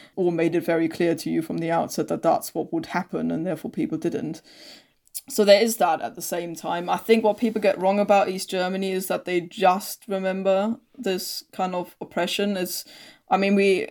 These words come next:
you know, I start the book on the assumption that people like to think of, of the world in, like, opposites. So we like to think of good and bad, you know,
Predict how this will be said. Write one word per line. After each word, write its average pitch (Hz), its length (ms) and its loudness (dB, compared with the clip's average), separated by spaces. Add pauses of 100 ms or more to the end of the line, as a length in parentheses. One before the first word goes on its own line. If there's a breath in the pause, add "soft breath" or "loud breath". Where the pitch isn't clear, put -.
(120)
you - 240 -6
know, 190 100 4
I 190 60 6
start 202 320 6
the 190 80 -6
book 196 240 -4
on 180 140 -4
the 175 100 -4
assumption 175 560 -6
that 175 160 -4
people 175 320 0
like 175 220 2
to 190 100 -14
think 180 340 -4
of, 175 400 -2
of 160 200 -6
the 170 80 0
world 160 420 0
in, 160 160 -4
like, 160 260 -4
opposites. - 520 -6
So 160 80 -6
we 165 100 0
like 165 200 2
to 196 100 -10
think 170 280 -2
of 147 200 -8
good 160 160 -4
and 156 160 -6
bad, 160 400 -2
you 165 160 -6
know, 160 280 -4